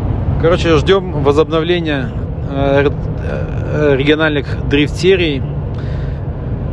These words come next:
Хотя экономическая ситуация в стране, конечно, не очень этому способствует, но, опять же, в основном, э, идут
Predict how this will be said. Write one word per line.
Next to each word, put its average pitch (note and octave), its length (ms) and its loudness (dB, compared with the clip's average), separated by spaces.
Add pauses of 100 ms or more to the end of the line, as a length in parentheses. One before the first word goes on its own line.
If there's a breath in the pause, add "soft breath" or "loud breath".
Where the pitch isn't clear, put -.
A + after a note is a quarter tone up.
Хотя D#3+ 180 4
экономическая D#3+ 520 0
ситуация C#3+ 280 2
в C3 40 -6
стране, D3+ 240 0
конечно, C3+ 180 -2
не D3 120 2
очень F#3 200 2
этому D3 180 0
способствует, C3 680 -2
но, E3 400 0
опять E3 240 2
же, C#3+ 240 -2 (320 loud breath)
в C#3 60 2
основном, F3 440 2 (160)
э, D#3 380 0 (240)
идут D#3 240 0